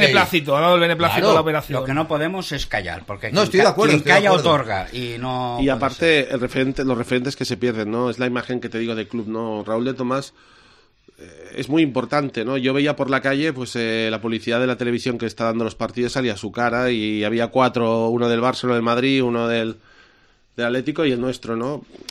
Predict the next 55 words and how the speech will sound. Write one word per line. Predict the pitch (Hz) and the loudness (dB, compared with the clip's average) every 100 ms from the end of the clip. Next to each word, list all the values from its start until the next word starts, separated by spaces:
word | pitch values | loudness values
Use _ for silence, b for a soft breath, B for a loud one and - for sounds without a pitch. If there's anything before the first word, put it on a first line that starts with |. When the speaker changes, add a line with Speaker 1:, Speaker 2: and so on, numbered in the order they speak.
| - | -12
Speaker 4:
Eh, | 120 120 110 | -8 -6 -6
Speaker 3:
Es | 123 | -2
un | 151 | 0
icono | 175 - 107 170 | 0 -2 -4 0
para, | 127 107 101 | 0 2 0
Speaker 4:
entonces, | 151 - | 0 2
Speaker 3:
para | 170 151 | 4 4
Speaker 4:
claro, | - | 2
han | 156 | 0
puesto | 147 - 185 | -2 2 4
a | |
Edu | 165 | 4
Expósito | 147 165 147 135 | 2 2 2 2
ahora, | 131 107 | 2 2
por | 113 | -2
cierto, | 123 110 104 | -2 -2 -2
¿eh? | 131 147 - 104 101 | -2 -6 -10 -10 -10
Que | 98 90 90 - | -8 -8 -8 -14
<laughs> | - | -6
han | 139 | -4
cambiado | 117 95 110 104 | -4 -2 0 0
la | |
foto | 113 104 | -2 -4
por | 95 101 | -2 -2
Edu | 101 | -2
Expósito, | 101 98 92 92 101 | -6 -10 -12 -12 -10
pero | 110 113 | -6 -6
que, | 104 110 B B 120 B B B B - | -4 -8 B B -20 B B B B -4
que | 147 | -2
el | 135 | 2
tema | 170 175 180 | 2 4 4
es | 170 | 2
que | - 170 147 123 107 _ _ _ - | 4 4 6 4 -2 _ _ _ 0
ahí | 135 | 0
se | 135 151 | 2 0
pierde | 139 120 110 | 2 2 0
todo, | 101 98 95 | -4 -4 -4
y | - | -4
es | 120 | -2
lo | 131 | -2
que | 120 | 0
hablamos. | 107 101 95 90 | -2 -2 -6 -8
Cada | - 113 | -2 2
la | 120 | 2
gente | - 120 120 | 2 -2 -2
de | 117 | -2
fuera | 113 117 | -2 -4
se | 117 | -4
pregunta. | 107 110 | -4 -2
Speaker 2:
Pero | 123 | -2
esto | 127 170 | -2 -2
no | 175 | -2
viene | 135 120 104 | -2 -4 -4
de | 95 | -2
ahora. | 90 123 127 90 | -2 -2 -2 -8